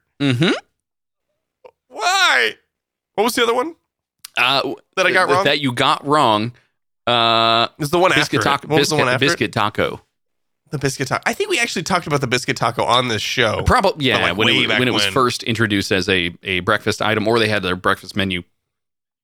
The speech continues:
Speaker 1: uh, uh,
Speaker 2: Testing
Speaker 1: testing
Speaker 2: it.
Speaker 1: it. Yeah, locally. Yeah, uh-huh. Kenny,
Speaker 2: Yeah.
Speaker 1: uh, nice work, first of all. Uh, so the aftermath,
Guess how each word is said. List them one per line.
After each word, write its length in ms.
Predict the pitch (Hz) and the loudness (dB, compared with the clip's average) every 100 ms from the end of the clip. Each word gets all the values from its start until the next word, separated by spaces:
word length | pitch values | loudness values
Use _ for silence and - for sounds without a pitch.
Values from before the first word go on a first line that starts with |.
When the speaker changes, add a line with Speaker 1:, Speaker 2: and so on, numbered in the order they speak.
| _ - - | _ -18 -4
Speaker 1:
uh, 40 | 120 | -2
uh, 180 | 85 - _ - 95 | -2 -6 _ -10 -4
Speaker 2:
Testing 380 | - 113 - 123 | -4 -2 -2 -2
Speaker 1:
testing 240 | 101 110 | -2 -2
Speaker 2:
it. 80 | 101 | -2
Speaker 1:
it. 40 | 104 | -2
Yeah, 160 | 80 | -2
locally. 460 | 82 113 120 113 107 | 0 -2 0 -2 -2
Yeah, 280 | 143 214 95 - | -2 -2 -4 -2
uh-huh. 380 | 143 160 226 - | -2 0 -2 -2
Kenny, 220 | - 285 240 | -2 0 0
Speaker 2:
Yeah. 180 | 214 | 0
Speaker 1:
uh, 140 | 226 214 | 0 0
nice 280 | 202 330 - | 0 -2 0
work, 340 | 214 120 - - | 0 0 -4 -12
first 340 | - 180 - | -2 -2 0
of 100 | 123 | 0
all. 320 | 98 107 147 _ - | 2 0 -2 _ -4
Uh, 1700 | 110 104 104 101 101 95 95 92 92 90 90 87 85 85 85 85 85 - _ - | 0 2 2 2 2 2 2 2 2 2 2 2 2 2 2 0 -2 -8 _ -14
so 220 | 110 - 110 | -8 -2 0
the 140 | 117 | 0
aftermath, 720 | 113 131 104 90 76 - | -2 -2 -2 -2 -4 -6